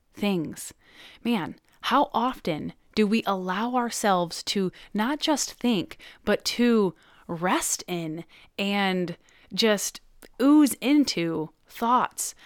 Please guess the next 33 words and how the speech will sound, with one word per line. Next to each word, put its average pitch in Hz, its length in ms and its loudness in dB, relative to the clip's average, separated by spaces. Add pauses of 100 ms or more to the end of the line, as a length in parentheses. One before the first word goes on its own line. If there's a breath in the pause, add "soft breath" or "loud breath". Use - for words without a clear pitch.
(140 loud breath)
about 208 320 0
ourselves 196 800 -2
and 185 100 -4
about 196 260 0
the 247 80 -4
things 220 360 -2
that - 140 -4
we're 180 140 -6
doing 185 320 -4
or 175 40 -4
the 175 40 -4
things 214 260 -2
that 208 100 -4
we're 196 100 -4
called 208 400 -2
to 196 100 -6
do, 180 160 -2
or, 170 200 -4
or, 185 180 -2 (280 loud breath)
or 196 80 -4
thoughts 254 340 0
of 226 200 0
others - 480 -2 (340 soft breath)
that 202 140 0
are 180 120 -2
not 190 500 -4 (240)
in 180 200 -2
line 170 440 -2 (500)
with 170 180 -4
this? - 400 -6 (1400 loud breath)
Colossians 208 680 0
three 214 520 -2 (340)
two 285 400 2